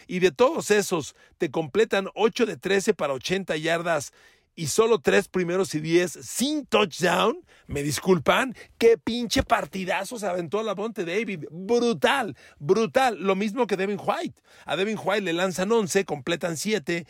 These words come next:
noventa y cinco yardas y solo cinco primeros y diez. E interceptó uno Devin White, otro juegazo. Jamil Dean, cuatro de siete completos. Sean Murphy-Bunting, cinco de siete. Carlton Davis, Carlton Davis, el gran Carlton Davis,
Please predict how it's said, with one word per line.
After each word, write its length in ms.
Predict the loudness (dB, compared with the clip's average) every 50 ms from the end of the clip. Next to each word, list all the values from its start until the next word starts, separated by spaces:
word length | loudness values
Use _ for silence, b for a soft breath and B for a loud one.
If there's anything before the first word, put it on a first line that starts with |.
| B B B
noventa 400 | B -2 0 0 -2 -4 -4 -6
y 60 | -6
cinco 320 | -6 -6 -6 -6 -4 -2 0
yardas 540 | 2 2 2 2 2 0 -2 -2 -2 -6 b b b b
y 120 | -8 -4
solo 280 | -2 0 2 2 2 0
cinco 380 | -2 -4 -6 -4 -2 -2 -2
primeros 400 | -2 -2 -4 -4 -4 -4 -4 -6
y 40 | -6
diez. 440 | -6 -4 -4 -4 -6 -8 -12 -18 _ B B B B B
E 140 | 0 0 2
interceptó 800 | 0 0 0 0 0 0 2 2 0 0 0 0 2 2 2 2 2 4
uno 420 | 6 6 6 6 6 2 0 -6
Devin 280 | -4 -4 -4 -6 -6 -4 0
White, 300 | 0 0 0 0 -2 -4
otro 300 | -6 -4 -2 0 0 0
juegazo. 840 | 0 0 -2 -2 0 -2 -2 -2 -2 -2 -4 -4 -6 -8 -10 -12 -14 B B B B B -4
Jamil 400 | 0 0 2 4 6 6 6 4
Dean, 320 | 2 0 0 0 -2 -4 -4
cuatro 360 | 0 2 2 2 2 0 -4
de 120 | -4 -2 -2
siete 320 | -2 -2 -2 -2 -4 -6
completos. 680 | -6 -8 -6 -4 -2 -2 -2 -2 -2 -4 -4 -4 -6 -14 B B B
Sean 300 | B 0 2 2 2 4
Murphy-Bunting, 800 | 4 4 4 4 2 0 2 4 4 4 2 2 0 -2 -2 0
cinco 380 | -2 -2 -4 -4 -4 -2 -2 -2
de 80 | -2
siete. 580 | -2 -2 -2 0 0 0 0 -2 -4 -4 -4 -6 -10 B B B B B B 2
Carlton 460 | 4 4 4 2 2 0 0 0 2
Davis, 520 | 2 2 2 2 2 0 0 -2 -4 -4 -2
Carlton 520 | 0 2 2 2 2 0 -2 -2 0 2
Davis, 420 | 4 4 4 4 4 2 -2 0 0
el 120 | 0 2
gran 320 | 4 4 4 4 4 2 2
Carlton 480 | 4 4 4 4 2 -2 -4 -2 4
Davis, 480 | 4 6 6 4 2 -2 -2 -2 -4